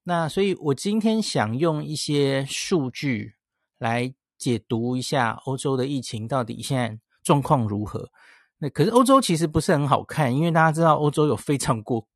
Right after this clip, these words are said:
国家，那每一个国家施打疫苗的状态，然后他用的N P I啊，国内打的疫苗种类啊，那完全都不一样，所以它其实很难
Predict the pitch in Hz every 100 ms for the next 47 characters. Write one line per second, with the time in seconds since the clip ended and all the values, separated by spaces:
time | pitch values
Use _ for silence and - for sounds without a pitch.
0 | _ - 104 - 120 110 113 - - -
1 | _ 165 151 147 151 202 202 151 147 160
2 | 160 - 156 110 139 127 117 117 - 135
3 | 107 - 123 104 107 127 123 127 120 120
4 | 131 120 113 113 123 120 _ _ _ _
5 | _ 139 139 - 139 135 135 131 120 120
6 | 123 - 127 127 143 127 113 110 110 143
7 | 185 151 123 135 - 98 120 180 147 127
8 | 123 123 - - _ - - 175 156 139
9 | - _ - 190 190 170 180 180 147 110
10 | 117 90 _ - - 233 147 - 240 170
11 | 151 156 151 _ _ _ - 131 131 139